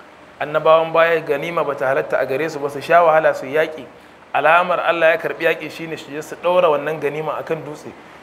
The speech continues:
Wuta ta zo ta cinye, in ta cinye to Allah ya karɓa yaƙin da suka yi. In ba ta cinye ba to akwai matsala. Ta amma shi Annabi sallallahu alaihi wasallam sai aka halitta masa ganima.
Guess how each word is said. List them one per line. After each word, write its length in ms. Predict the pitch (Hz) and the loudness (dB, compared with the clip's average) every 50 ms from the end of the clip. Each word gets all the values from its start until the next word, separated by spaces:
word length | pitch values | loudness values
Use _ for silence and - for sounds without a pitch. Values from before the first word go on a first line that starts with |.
| - | -8
Wuta 260 | - 147 160 - 175 165 | -6 -2 2 2 2 2
ta 100 | - 156 | 2 -2
zo 100 | 143 147 | -6 -6
ta 100 | 147 143 139 | -8 -8 -10
cinye, 320 | - - 156 147 135 131 | -12 -10 -10 -10 -8 -10
in 60 | 151 | -10
ta 80 | 156 190 | -10 -10
cinye 280 | 175 - 185 175 156 156 | -10 -10 -10 -8 -8 -6
to 120 | 156 147 - | -2 0 0
Allah 200 | 139 147 139 135 135 | 0 2 2 2 0
ya 20 | |
karɓa 260 | 131 131 113 - 107 131 135 135 | 0 -2 -6 -4 -2 -2 -2 -2
yaƙin 160 | 131 127 110 | -2 -8 -10
da 60 | 107 | -12
suka 180 | 107 120 - 98 | -14 -14 -16 -16
yi. 60 | 87 - - - - - - - - - | -18 -20 -20 -20 -20 -20 -20 -20 -14 -10
In 100 | 165 185 | -6 -4
ba 80 | 180 175 | -4 -4
ta 80 | 151 170 | -4 -4
cinye 260 | - 180 180 165 156 | -6 -6 -4 -2 -2
ba 60 | 151 | -2
to 120 | 156 156 143 | 0 2 2
akwai 180 | 120 - 139 135 | 2 2 0 -2
matsala. 280 | 131 127 120 131 - - - - - - - - - - - - - | -4 -4 -4 -4 -6 -8 -12 -14 -18 -20 -20 -20 -20 -20 -20 -12 -4
Ta 100 | - - | 0 0
amma 200 | 127 139 147 151 | 2 2 2 0
shi 100 | 151 170 | 0 0
Annabi 160 | 170 147 156 151 | 0 0 -2 -2
sallallahu 220 | - 160 156 147 147 147 | -4 -2 -2 -2 -2 -4
alaihi 100 | 139 131 | -6 -6
wasallam 20 | |
sai 120 | 131 - 131 143 | -6 -4 -2 -2
aka 160 | 151 - 139 | -2 -2 -4
halitta 320 | 135 143 131 - - 131 131 | -4 -4 -6 -6 -6 -6 -4
masa 200 | 135 127 - 120 | -4 -4 -6 -6
ganima. 360 | 113 117 117 123 127 120 | -6 -6 -8 -8 -10 -12